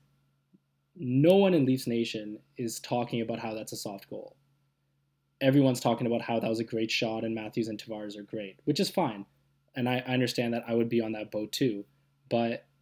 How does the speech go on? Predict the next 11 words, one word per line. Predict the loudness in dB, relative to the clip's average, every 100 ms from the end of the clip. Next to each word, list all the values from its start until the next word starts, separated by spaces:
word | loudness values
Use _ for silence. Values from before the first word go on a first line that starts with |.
| _ _ _ _ _ _ _ _ _ _ _ -6
we | 0 0
can't | 0 -2 -2
say | -4 2 4 4
as | 0 0
soon | 0
as | 0
Hutchinson | -2 -4 -4 -2 -2
lets | -4 -2
in | -4
a |
goal, | -2 -4 -4 -4 -10